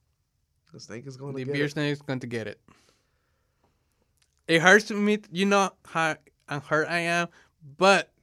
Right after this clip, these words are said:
Speaker 2: I have not seen
Speaker 1: Traitor.
Speaker 2: a good leader in the Dallas.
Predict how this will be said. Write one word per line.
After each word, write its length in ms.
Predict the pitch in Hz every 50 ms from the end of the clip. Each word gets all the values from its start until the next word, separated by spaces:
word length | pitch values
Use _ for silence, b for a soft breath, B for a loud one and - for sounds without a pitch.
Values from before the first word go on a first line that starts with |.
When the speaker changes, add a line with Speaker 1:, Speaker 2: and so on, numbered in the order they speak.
| _ _ _ _ _ -
Speaker 2:
I 100 | 151 165
have 200 | 147 180 175 170
not 180 | 170 165 156 -
seen 280 | - - 170 160 165
Speaker 1:
Traitor. 480 | 202 233 254 269 277 285 269 220 156 - _ B B B B B -
Speaker 2:
a 140 | 143 143 143 135 139 - - - 151 147
good 400 | 143 160 156 156 156 156 160 160 - _ - -
leader 340 | 147 147 151 147 139 139
in 280 | 139 113 - 139 135 131
the 280 | 131 127 127 123 123 123
Dallas. 560 | 120 120 120 117 113 110 110 117 - - -